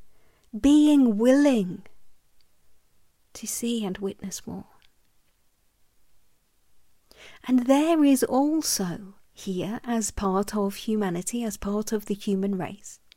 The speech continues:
those who are as yet unwilling to look up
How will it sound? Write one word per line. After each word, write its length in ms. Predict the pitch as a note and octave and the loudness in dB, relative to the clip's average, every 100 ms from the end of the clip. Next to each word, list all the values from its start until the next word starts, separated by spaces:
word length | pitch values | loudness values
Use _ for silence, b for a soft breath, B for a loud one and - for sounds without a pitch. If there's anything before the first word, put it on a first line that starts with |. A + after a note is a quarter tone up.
| _ _ _ _ b b b b b | _ _ _ _ b b b b b
those 540 | F#3+ F#3 F#3+ G#3 A#3 - | -4 0 2 0 -2 -2
who 280 | A#3+ A#3+ - | -2 -2 -2
are 440 | F#3 F3+ F#3+ A3+ B B B - | -4 -4 -4 -6 B B B -4
as 280 | G#3 A#3+ - | -2 0 0
yet 480 | G#3 E3+ F#3 - - _ _ - _ _ _ _ - | 0 -2 -8 -14 -20 _ _ -20 _ _ _ _ -2
unwilling 760 | A3 C#4+ D#4 A#3+ E3+ E3 - G3+ _ _ _ _ - - _ - - - - | 4 4 4 2 0 -2 -8 -14 _ _ _ _ -20 -20 _ -20 -20 -14 -4
to 120 | A3+ | -2
look 360 | G#3 G3+ G#3 - | 0 -2 -4 -10
up 300 | F3+ F3+ - | -10 -10 -12